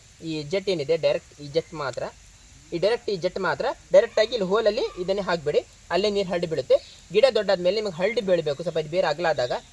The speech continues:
ಹರಡಿ ಬಿ-, ನೀರು ಸುತ್ತಲೂ ಹರಡಿ ಬೀಳಬೇಕು ಅಂತ ಹೇಳಿದಾಗ ಈ ಥರ ಒಂದು ಸಿಸ್ಟಮನ್ನು ನೀವು ಮಾಡಿ. ನಾವು ಮೊದಲಿಂದನೂ ಇದೇ ಸಿಸ್ಟಮ್ ಮಾಡ್ಕೊತ ಬಂದಿದ್ದೇವೆ. ತುಂಬ ಚೆನ್ನಾಗಿ ಇಳುವರಿ ಬರುತ್ತೆ, ತುಂಬ ಚೆನ್ನಾಗಿ ನೀರು ಕೂಡ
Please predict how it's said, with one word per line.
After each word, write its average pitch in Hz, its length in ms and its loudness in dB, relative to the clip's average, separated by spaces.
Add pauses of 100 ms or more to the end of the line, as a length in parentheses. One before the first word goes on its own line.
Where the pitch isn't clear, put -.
(180)
ಹರಡಿ 185 220 2
ಬಿ-, 165 160 -6
ನೀರು 175 260 -2
ಸುತ್ತಲೂ 226 600 -4
ಹರಡಿ 208 460 0
ಬೀಳಬೇಕು 180 360 2
ಅಂತ 131 120 -6
ಹೇಳಿದಾಗ 139 280 -2 (420)
ಈ 220 60 -4
ಥರ 226 100 -4
ಒಂದು 175 400 0
ಸಿಸ್ಟಮನ್ನು 147 480 -6
ನೀವು 143 180 -6
ಮಾಡಿ. 135 260 -4 (200)
ನಾವು 185 120 -4
ಮೊದಲಿಂದನೂ 220 380 -4
ಇದೇ 196 200 -2
ಸಿಸ್ಟಮ್ 202 260 -8
ಮಾಡ್ಕೊತ 175 260 -10
ಬಂದಿದ್ದೇವೆ. 170 460 -8 (340)
ತುಂಬ 220 320 -6
ಚೆನ್ನಾಗಿ 185 320 -6
ಇಳುವರಿ 156 240 -6
ಬರುತ್ತೆ, 139 320 -12
ತುಂಬ 185 360 -12
ಚೆನ್ನಾಗಿ 175 380 -10
ನೀರು 151 180 -10
ಕೂಡ 143 120 -12